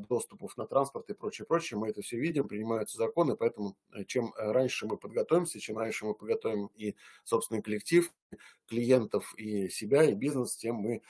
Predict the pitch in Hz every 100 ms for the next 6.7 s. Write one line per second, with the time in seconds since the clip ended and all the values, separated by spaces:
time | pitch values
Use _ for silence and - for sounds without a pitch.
0 | - _ _ 87 98 95 120 117 113 -
1 | 160 143 107 104 131 131 101 107 127 -
2 | 101 95 101 117 117 117 95 95 - 98
3 | 92 - 107 - 131 120 101 113 - -
4 | _ _ _ _ _ - 123 135 139 110
5 | - 80 - 110 170 135 123 113 151 156
6 | - 120 107 123 107 110 104